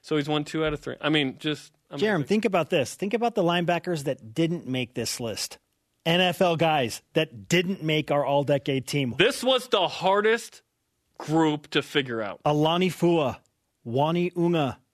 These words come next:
Speaker 2: Spencer Hadley. All of those guys did not make the team, and all three of them played in the N F L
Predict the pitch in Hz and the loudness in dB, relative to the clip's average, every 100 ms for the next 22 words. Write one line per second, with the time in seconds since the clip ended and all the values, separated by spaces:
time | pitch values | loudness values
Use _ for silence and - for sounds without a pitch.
0 | _ _ - - 170 170 - 180 131 160 | _ _ -8 -4 0 0 0 -2 0 0
1 | 160 135 110 - _ _ _ - 226 302 | 0 -2 -6 -8 _ _ _ 0 2 4
2 | 320 294 262 214 247 247 220 - 139 135 | 4 4 2 2 2 2 0 -6 -4 0
3 | 240 233 233 269 311 220 202 170 190 226 | 2 2 2 4 2 0 0 -2 0 2
4 | 220 - 262 285 285 - 311 285 247 240 | 0 2 2 2 0 -2 2 2 2 -2
5 | - - 247 277 277 - 269 302 277 269 | -4 -2 2 2 0 -2 0 2 4 4
6 | 262 254 - 269 233 139 - | 2 2 2 2 2 0 -4